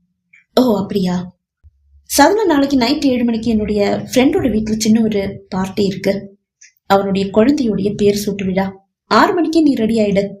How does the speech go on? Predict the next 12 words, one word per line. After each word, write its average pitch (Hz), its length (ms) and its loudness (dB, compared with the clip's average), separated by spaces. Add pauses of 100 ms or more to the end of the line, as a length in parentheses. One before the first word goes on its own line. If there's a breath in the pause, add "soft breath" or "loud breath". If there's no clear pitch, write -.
(140)
நான் 214 180 6
வந்து 208 180 -2
உன்னை 190 160 -4
கூட்டிட்டு 196 360 -4
போறேன்." 196 360 -4 (720)
"சரிங்க." 214 280 -2 (640)
உடை 302 280 4
டவலை 220 380 0
எடுத்துக்கொண்டு 202 960 -2
குளியல் 330 380 4
அறைக்கு 208 340 -4
வந்தவள் 190 400 -2